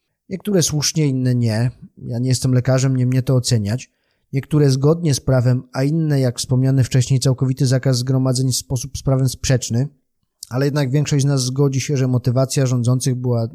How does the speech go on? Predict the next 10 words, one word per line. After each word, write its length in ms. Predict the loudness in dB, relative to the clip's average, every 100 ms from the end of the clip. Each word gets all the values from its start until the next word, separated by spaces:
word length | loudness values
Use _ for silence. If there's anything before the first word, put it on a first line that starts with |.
| -12
słuszna. 420 | -12 -10 -12 -14 -20 _ _ _ _ _ _ _ _
Dlaczego 680 | -10 -2 0 0 0 0 -2 -4
nie 180 | -4 -4
wprowadzono 600 | -2 0 0 0 0 0
stanu 300 | 0 2 2
nadzwyczajnego, 880 | 2 0 2 2 2 0 -2 -4 -6 _ _ _ -20 -16
skoro 240 | -10 -6 -2
w 40 |
rzeczywistości 680 | 0 0 -2 0 -2 -2 -4
powody 540 | -4 -2 -2 -4 -6